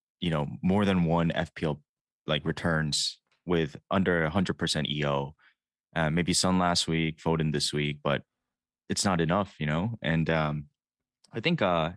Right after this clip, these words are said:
at times like this, you can sort of have some doubt about your decision making and,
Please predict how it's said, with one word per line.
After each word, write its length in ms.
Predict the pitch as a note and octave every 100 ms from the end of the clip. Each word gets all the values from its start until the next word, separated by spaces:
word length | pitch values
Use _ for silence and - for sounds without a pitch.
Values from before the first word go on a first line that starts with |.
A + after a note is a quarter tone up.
| - -
at 120 | -
times 240 | A2 G#2+
like 160 | G#2+ -
this, 360 | F2+ F2+ - -
you 140 | F2
can 280 | - F#2 E2
sort 180 | - F2
of 220 | D#2+ - - - _ _ _ _ _ -
have 180 | G2+
some 160 | - G2
doubt 300 | E2+ F2 F2+
about 260 | D#2+ D#2+ D2+
your 100 | D#2
decision 420 | D#2+ F2 D#2 D#2
making 560 | D#2 - D#2+ D#2 E2
and, 300 | D2+ D2 D2